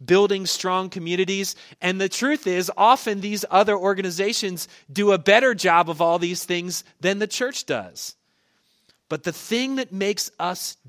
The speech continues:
different than anything else, the thing that sets the church apart from any other human institution is the person of Jesus Christ.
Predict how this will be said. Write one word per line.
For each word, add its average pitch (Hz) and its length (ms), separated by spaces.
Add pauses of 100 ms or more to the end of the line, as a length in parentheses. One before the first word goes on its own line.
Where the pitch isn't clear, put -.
different 135 460 (440)
than 135 200 (100)
anything 202 600
else, - 460 (500)
the 160 80
thing 254 380
that 214 120
sets - 500
the 220 120
church 196 480
apart 160 540 (160)
from 170 240 (100)
any 254 340
other 208 420
human 220 580
institution 170 1200 (460)
is 151 180
the 160 80
person 127 760
of 131 160
Jesus 139 520
Christ. - 640